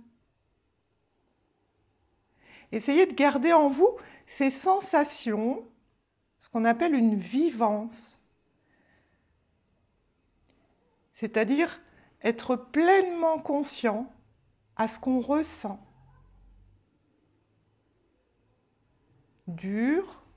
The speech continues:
mou, plutôt chaud, plutôt froid,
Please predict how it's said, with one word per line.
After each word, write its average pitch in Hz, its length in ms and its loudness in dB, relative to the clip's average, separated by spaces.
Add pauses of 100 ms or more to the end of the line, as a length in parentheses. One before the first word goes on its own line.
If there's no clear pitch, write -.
mou, 208 600 -2 (1000)
plutôt 220 380 -4
chaud, 220 580 0
plutôt 240 400 -6
froid, 208 840 2